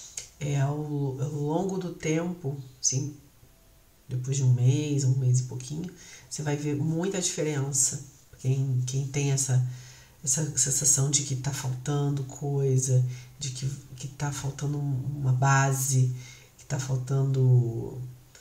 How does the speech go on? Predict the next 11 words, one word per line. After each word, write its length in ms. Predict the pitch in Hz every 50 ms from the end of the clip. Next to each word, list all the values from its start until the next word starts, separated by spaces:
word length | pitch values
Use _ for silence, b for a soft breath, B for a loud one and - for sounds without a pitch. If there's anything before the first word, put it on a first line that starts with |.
| B B B B _
é, 720 | - 127 131 127 127 127 123 120 117 117 120 113 107 - - - - - - - - - - - - - _ - - - - - - - - - - _ _ - _ _ _ _ _ _ _ _ _ _ - _ _ _ - - _ - - - _ _ - - - - - - - - - - - _ _ _ _ _
um 160 | - 180 180 -
centro, 1080 | - - - - - - 196 175 165 156 151 151 151 - - 151 147 139 131 - - - - - - - - _ _ _ _ 139
né? 420 | 151 156 160 160 156 147 147 143 -
Um, 60 | 147
um, 1040 | 151 147 147 143 131 135 147 139 127 135 143 143 143 139 131 123 123 127 131 135 - - - -
um, 40 |
um 40 | 135 -
conforto, 1400 | - 143 147 151 147 - - - - - - 170 165 160 151 - - - - - - - - 143 135 131 135 - - - - - B B B B B B B B B B B B B B B B B _
um 200 | 151 156 156 151
apoio 1200 | 147 135 - - - - - _ _ _ _ 185 175 165 160 156 143 139 131 127 131 135 - - -